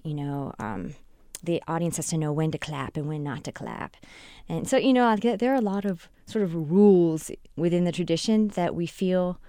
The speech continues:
creates a little bit of a barrier sometimes between the musicians and the audience. Um, so the Night Sound series is,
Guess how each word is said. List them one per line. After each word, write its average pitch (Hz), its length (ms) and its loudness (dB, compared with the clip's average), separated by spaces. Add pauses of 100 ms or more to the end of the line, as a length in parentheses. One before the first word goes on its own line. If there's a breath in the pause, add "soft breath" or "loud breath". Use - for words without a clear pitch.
(300 soft breath)
creates 170 500 2
a 185 40 -4
little 165 160 -2
bit 151 120 -2
of 156 80 -4
a 151 80 -4
barrier 143 400 -4
sometimes - 540 -10
between 170 380 -2
the 165 40 -2
musicians 147 560 -6 (100)
and 143 360 -6 (320)
the 123 280 -8
audience. 147 500 -8 (440 loud breath)
Um, 185 480 -2 (140)
so - 100 -10
the 165 80 -6
Night 190 220 -4
Sound 180 260 -4
series 165 380 -6
is, - 260 -12